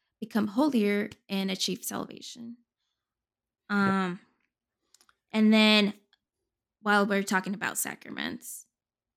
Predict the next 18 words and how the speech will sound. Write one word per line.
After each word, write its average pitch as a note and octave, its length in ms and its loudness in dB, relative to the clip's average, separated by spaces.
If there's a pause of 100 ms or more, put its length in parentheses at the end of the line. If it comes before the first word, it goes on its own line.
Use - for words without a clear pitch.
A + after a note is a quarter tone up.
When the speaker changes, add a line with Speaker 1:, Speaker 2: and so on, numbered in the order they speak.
(880)
Speaker 1:
uh, G3+ 260 2
as G#3+ 260 4
Catholics, G#3 880 0 (140)
we A3+ 100 2
confess G#3 720 2
our F#3+ 140 0
sins - 640 -4 (140)
to F3+ 260 -8
a F#3 160 -6
priest. - 560 -6 (680)
And G#3+ 160 4
I G3+ 120 4
find G#3 280 0
it G3+ 120 -2
interesting, G3+ 800 -2 (260)
but F3+ 560 -4 (140)
not G3 220 -4
surprisingly, - 760 -12